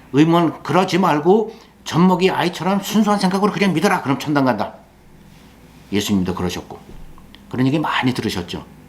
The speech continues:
이렇게 생각이 역사를 갖고 어쩌고 저쩌고 생각하다 보니까는 생각이 오염이 돼가고 그게 점점 하기 힘들어지는 거예요. 어떻게 보면은 좀 심한 말로 써서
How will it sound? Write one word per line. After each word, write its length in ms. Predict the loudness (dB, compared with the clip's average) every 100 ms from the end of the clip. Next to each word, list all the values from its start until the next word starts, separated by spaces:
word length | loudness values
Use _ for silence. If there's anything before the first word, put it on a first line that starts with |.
| -20 -20 -20 -20 -20 -20 -20 -20 -20 -20 -20 -20 -20 -20 -16 -2
이렇게 300 | 0 0 -2
생각이 580 | 0 2 2 2 0
역사를 440 | 0 -2 -2 -2 0
갖고 380 | -4 -4 -4 -2
어쩌고 280 | -4 -6
저쩌고 500 | -6 -6 -4 2 2
생각하다 520 | 2 -4 -6 -4 -2 0
보니까는 480 | -2 0 0 0
생각이 440 | -2 -8 -6 0 0
오염이 380 | 4 4 4 2
돼가고 360 | -2 -4 -10
그게 240 | -14 -6 -4
점점 300 | -2 -4 -6
하기 180 | -8
힘들어지는 520 | -8 -4 -4 -2 -2 -4
거예요. 380 | -6 -10 -14 -16 -20 -20 -20 -20 -20 -18 -18 -18 -20 -20 -20 -20 -20 -20 -20 -20 -20 -20 -20 -20 -20 -20 -4
어떻게 300 | -2 2 2
보면은 600 | 4 2 2 2 -2 -6
좀 180 | -4 -4
심한 420 | -4 -4 -2 0
말로 200 | 0 -2
써서 400 | -4 -2 0 0